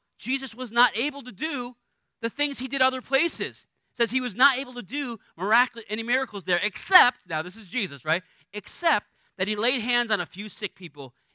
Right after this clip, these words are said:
and healed them. Now, why did he heal those people? Because they believed in him. And he was amazed at their unbelief.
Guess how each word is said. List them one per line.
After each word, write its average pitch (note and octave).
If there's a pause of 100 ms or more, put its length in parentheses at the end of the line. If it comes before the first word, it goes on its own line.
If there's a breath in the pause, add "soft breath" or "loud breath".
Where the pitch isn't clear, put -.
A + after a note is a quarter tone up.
(100)
and D#3
healed A#2+
them. F#2 (560)
Now, D#3
why B3+
did B3+
he A3
heal G3+
those F#3
people? B2 (580)
Because F#3
they A#3 (200)
believed A3 (240)
in C3 (400)
him. C3 (2000)
And C#3+
he A#3
was B3
amazed C#3+ (640)
at B2 (100)
their C3 (100)
unbelief. G#2+